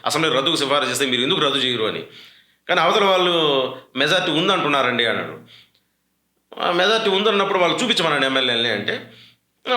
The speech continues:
"అసెంబ్లీ సమావేశపరుస్తా" ఉన్నాడు. "అసెంబ్లీ సమావేశం దేనికి?" "మీ విశ్వాస పరీక్ష సమావేశపరుస్తా" ఉన్నాడు. సరే అన్నాడు రామారావు. ఆ తర్వాత విశ్వాస పరీక్షకు ముందుగా ఆయనకి హెల్త్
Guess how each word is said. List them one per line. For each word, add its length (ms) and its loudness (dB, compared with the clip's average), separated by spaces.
"అసెంబ్లీ 300 0
సమావేశపరుస్తా" 680 0
ఉన్నాడు. 180 -4
"అసెంబ్లీ 280 0
సమావేశం 400 0
దేనికి?" 500 -2
"మీ 120 0
విశ్వాస 340 0
పరీక్ష 240 0
సమావేశపరుస్తా" 680 -4
ఉన్నాడు. 240 -10
సరే 220 0
అన్నాడు 260 -2
రామారావు. 320 -10
ఆ 40 -4
తర్వాత 220 0
విశ్వాస 260 0
పరీక్షకు 400 -2
ముందుగా 600 -2
ఆయనకి 280 0
హెల్త్ 360 -2